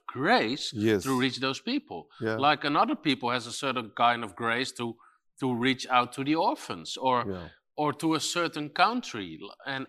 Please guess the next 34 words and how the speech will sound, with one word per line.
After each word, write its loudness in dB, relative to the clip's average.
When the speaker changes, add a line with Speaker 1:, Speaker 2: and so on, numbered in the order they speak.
Speaker 1:
I 2
think -6
that's 0
important. -6
Like, 2
you 0
have -2
to -10
find -2
your -2
grace, 2
what -6
God 4
has -4
called 2
you 0
for. -8
Speaker 2:
Exactly. -4
Speaker 1:
And 0
Speaker 2:
Yeah. -12
Speaker 1:
if -6
God, 2
of -6
course, -2
it -6
takes 0
faith 0
and -8
there -4
can -6
be -6
some -10
hardship, -4
but -8